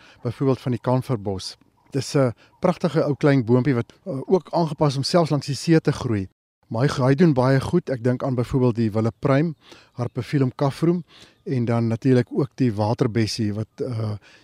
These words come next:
hier uit noordelike Natal en dan die Bosveld gedeelte is. So hulle doen baie, baie mooi en groei goed. En dan ook olienout. Olienout kom oral oor ons land voor en 'n mens kan hom in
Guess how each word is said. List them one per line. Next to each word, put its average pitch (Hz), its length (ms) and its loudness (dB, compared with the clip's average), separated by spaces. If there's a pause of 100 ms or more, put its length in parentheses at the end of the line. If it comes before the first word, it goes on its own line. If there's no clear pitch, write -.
(120)
hier 123 120 0
uit 135 180 -2
noordelike 127 480 4
Natal 120 520 2
en 120 120 -2
dan 120 120 2
die 110 80 0
Bosveld 117 420 0
gedeelte 110 480 -2
is. - 160 -12 (580)
So - 100 0
hulle 156 160 4
doen 160 260 2
baie, 156 240 2
baie 135 200 2
mooi 123 280 2
en 117 120 -2
groei 127 240 0
goed. 104 280 -4
En 143 140 -6
dan 120 220 -2
ook - 320 0 (120)
olienout. 139 480 4
Olienout 139 380 6
kom 135 240 0
oral 165 320 4
oor 139 80 0
ons 127 140 0
land 127 220 0
voor 151 180 2
en 135 260 0
'n 123 60 2
mens 120 160 0
kan 131 140 0
hom 120 100 2
in 123 100 0